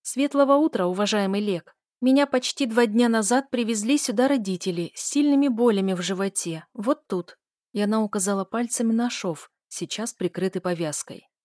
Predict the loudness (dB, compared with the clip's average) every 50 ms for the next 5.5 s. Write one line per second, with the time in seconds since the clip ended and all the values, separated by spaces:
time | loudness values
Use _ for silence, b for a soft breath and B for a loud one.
0 | _ _ _ _ _ _ _ _ _ -6 -6 -2 0 0 0 0 0 -2 -2 0
1 | 0 2 2 2 2 2 0 0 0 -2 0 0 0 2 2 2 4 2 2 4
2 | 2 2 2 0 -4 -2 -4 -4 -6 -4 -4 -4 -4 -4 -6 -10 _ _ _ _
3 | -10 -4 -2 2 2 2 4 4 2 2 4 4 4 4 4 4 4 2 0 -2
4 | -4 -4 -4 -4 -4 -6 -2 0 2 4 4 2 2 0 0 2 4 6 6 6
5 | 4 4 2 2 0 -4 -4 -8 -16